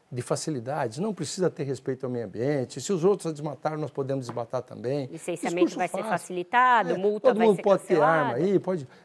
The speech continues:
Speaker 1: Olha, e nós não estamos indo pro radicalismo. O governo do presidente Lula não vai tirar o direito de um produtor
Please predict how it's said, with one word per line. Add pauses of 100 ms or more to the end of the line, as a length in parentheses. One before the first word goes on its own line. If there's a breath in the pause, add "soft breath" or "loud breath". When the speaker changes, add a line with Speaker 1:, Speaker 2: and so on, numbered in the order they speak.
(100)
Speaker 1:
Olha,
e
nós
não
estamos
indo
pro
radicalismo. (420 soft breath)
O
governo
do
presidente
Lula
não
vai
tirar
o
direito
de
um
produtor